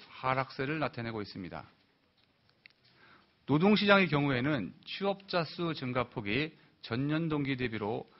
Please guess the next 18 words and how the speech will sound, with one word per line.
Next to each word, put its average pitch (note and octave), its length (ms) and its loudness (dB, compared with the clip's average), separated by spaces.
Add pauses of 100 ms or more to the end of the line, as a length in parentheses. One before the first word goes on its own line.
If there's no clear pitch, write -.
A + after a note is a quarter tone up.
(120)
삼십만 F#3+ 600 -4
명대까지 C3 720 -2 (280)
둔화된 C3+ 500 2
가운데 G#2+ 560 2 (360)
명목임금 D#3+ 720 2
상승률도 C3+ 800 0 (100)
비교적 B2 540 -2
낮은 A2 380 0
수준에 D3+ 420 0
머물러 A#2+ 380 0
있어 G#2 460 2 (460)
민간 D3+ 400 4
소비 D#3 300 0
회복-, C3+ 360 0 (100)
회복을 D3+ 500 2 (180)
제약할 D3 760 2
가능성이 A2+ 500 -4
있습니다. E2+ 440 -8